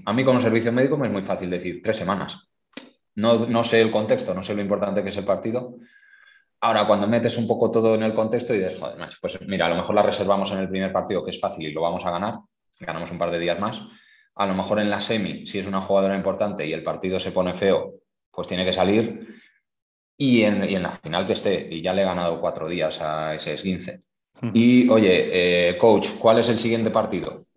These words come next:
Speaker 1: "Ah, el siguiente partido es fácil". Bueno, entonces le apreta-, la apretamos para esta Copa del Rey y, hostia, la, a lo mejor la semana que viene no juega y le
Speaker 2: Mm.
Speaker 1: ganamos una semanita y la tienes ya para, para la Euroliga y para intentar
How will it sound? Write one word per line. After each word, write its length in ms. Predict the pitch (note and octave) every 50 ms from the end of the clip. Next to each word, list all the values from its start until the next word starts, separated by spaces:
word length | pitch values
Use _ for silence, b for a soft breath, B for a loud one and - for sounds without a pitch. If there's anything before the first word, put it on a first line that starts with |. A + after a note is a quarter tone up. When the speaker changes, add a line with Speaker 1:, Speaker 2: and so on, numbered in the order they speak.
| _ _ _ _ -
Speaker 1:
"Ah, 120 | G2+ F#2+
el 60 | F#2+
siguiente 240 | - G2 F#2+ F#2+ F#2
partido 260 | G2 G2 G2 G2+ G2+
es 60 | G2 G2
fácil". 400 | G2 - - - - - D2+ D#2+
Bueno, 320 | F2+ F2 E2 E2 F2 -
entonces 280 | - E2+ D#2+ E2+ F2+ F2+
le 60 | F2 F2
apreta-, 340 | F2 - F#2 F2+ F2+ - -
la 120 | G2+ F#2+
apretamos 420 | F#2 F#2+ G2 F#2+ G#2+ G#2+ A2+ A2 G#2+
para 180 | - B2 -
esta 180 | G#2+ G#2+ A2+ G2
Copa 200 | G#2+ G#2 A2 G#2+
del 100 | G#2 G#2
Rey 400 | G#2+ A2+ A2+ A#2 A#2 - - B B B B B B B B B B B -
y, 60 | A2
hostia, 160 | G#2 G#2+ G2+
la, 160 | F2+ F#2 F#2 F2
a 20 |
lo 80 | F#2+ F#2+
mejor 160 | F#2 G#2+ G#2
la 80 | G#2
semana 220 | G2+ A2 G#2+ A2 A2+
que 60 | A2
viene 140 | A2 A2 G#2 G2
no 80 | F2+ -
juega 440 | - A2 G#2+ F#2+ D#2+ - - - -
y 300 | F#2+ F2 E2+ E2+ E2+ E2
le 160 | E2+ F#2 F2
Speaker 2:
Mm. 40 | F2
Speaker 1:
ganamos 320 | - F2+ F#2+ F#2+ G2 G2 G2
una 140 | G2 F#2+
semanita 400 | F#2 G#2 F#2+ F#2+ G2 G#2 G2 G#2+
y 20 | G#2
la 140 | G2+ F#2 -
tienes 240 | G2 G2+ G#2 G2
ya 140 | F#2+ F2+ F2
para, 480 | F2 E2 E2 D#2+ D#2+ D#2 D#2+ D#2+ D#2 -
para 180 | - E2 D#2+
la 80 | D#2+ E2
Euroliga 500 | E2 E2 E2+ F2 F#2+ G#2+ A2 A#2 B2+ C3
y 60 | B2+
para 420 | - G2 F2 E2+ E2 E2 D#2+ E2 E2
intentar 460 | E2 F2+ E2+ E2+ F2 F2+ F2+ F2